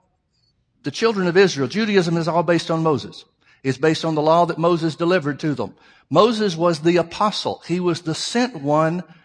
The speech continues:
the deliverer. Aaron, his brother, was the high priest. Apparently, God intended Moses to begin with to be both the apostle and the high priest,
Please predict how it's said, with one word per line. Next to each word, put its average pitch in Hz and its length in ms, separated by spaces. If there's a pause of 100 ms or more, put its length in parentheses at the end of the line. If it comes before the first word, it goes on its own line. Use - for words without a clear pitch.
(100)
the 170 100
deliverer. 156 720 (1300)
Aaron, 160 340
his 135 140
brother, 151 320
was 139 140
the 147 80
high 151 180
priest. 170 480 (240)
Apparently, 233 340
God 196 240
intended 160 460
Moses 156 400
to - 120
begin 175 300
with 151 220
to 147 80
be 156 100
both 156 260
the 151 60
apostle 165 420
and 208 140
the 143 60
high 131 160
priest, - 420